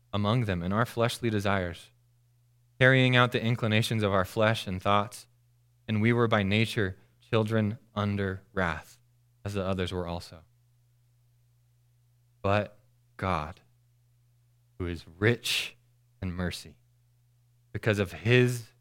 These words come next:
great love that he had for us, made us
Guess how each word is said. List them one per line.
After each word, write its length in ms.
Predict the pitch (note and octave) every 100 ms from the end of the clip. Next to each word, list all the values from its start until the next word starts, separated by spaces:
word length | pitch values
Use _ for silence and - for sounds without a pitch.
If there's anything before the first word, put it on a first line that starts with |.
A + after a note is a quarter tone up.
| _ _
great 480 | G#2+ A2+ A2+ B2 - _ -
love 400 | G#2+ A2+ A2 G2
that 140 | F#2+ F#2+
he 240 | A#2+ B2
had 420 | A2 A2 A#2+ A#2+
for 200 | A2 G#2
us, 520 | G#2 G2+ D#2 - - _ _ _ _ _ _ _ _ _ _ _ -
made 300 | G2+ A2+ B2
us 440 | A#2+ B2 B2 -